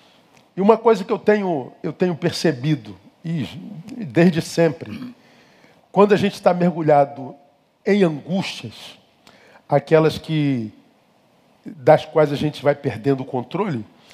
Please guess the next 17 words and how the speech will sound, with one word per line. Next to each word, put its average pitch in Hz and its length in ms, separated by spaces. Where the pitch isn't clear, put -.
a 180 80
gente 208 280
percebe 196 600
que 233 140
saber 170 840
o 196 140
que - 260
fazer 135 640
para 139 240
sair 135 360
da 131 140
angústia 123 540
nem 226 300
sempre 233 800
é 196 80
o 214 100
suficiente - 1000